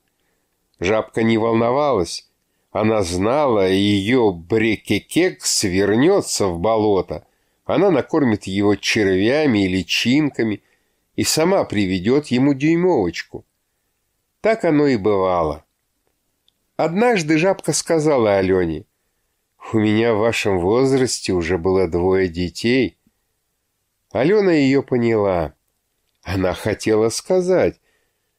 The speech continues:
"Выходите замуж, обзаводитесь семьей, а не теряйте времени возле моего сына. Все равно у вас с ним ничего не получится".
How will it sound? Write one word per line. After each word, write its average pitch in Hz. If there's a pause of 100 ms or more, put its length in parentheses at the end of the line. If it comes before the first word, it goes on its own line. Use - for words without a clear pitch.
(120)
"Выходите 190
замуж, 85
обзаводитесь 139
семьей, 120 (440)
а 143
не 196
теряйте 190
времени 139
возле 120
моего 117
сына. 98 (640)
Все -
равно 120
у 104
вас 127
с -
ним 98
ничего 104
не 120
получится". -